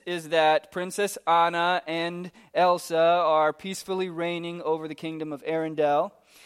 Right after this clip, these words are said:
Elsa is being drawn out of the castle by a mysterious voice, and this voice draws her into an enchanted forest, into the unknown,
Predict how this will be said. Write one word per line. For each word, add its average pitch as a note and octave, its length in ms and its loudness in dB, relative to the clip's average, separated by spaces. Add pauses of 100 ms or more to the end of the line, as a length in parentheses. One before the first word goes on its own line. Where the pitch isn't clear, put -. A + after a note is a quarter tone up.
(220)
Elsa G#3 500 4
is F#3 180 -2
being F3 300 -6
drawn F#3 500 2
out F#3 380 4
of E3+ 100 -4
the D#3 80 -12
castle F3 580 0
by D#3+ 240 4
a D#3+ 80 -2
mysterious D#3 580 -6
voice, G3 540 -2 (280)
and E3 120 -2
this D#3 140 -4
voice F3+ 380 -2
draws F3+ 520 4
her F3 160 -4
into E3+ 400 -10
an D#3+ 100 -6
enchanted D#3 520 -8
forest, C#3 560 -6 (280)
into F3+ 300 -8
the E3 180 -8
unknown, C#3 640 -6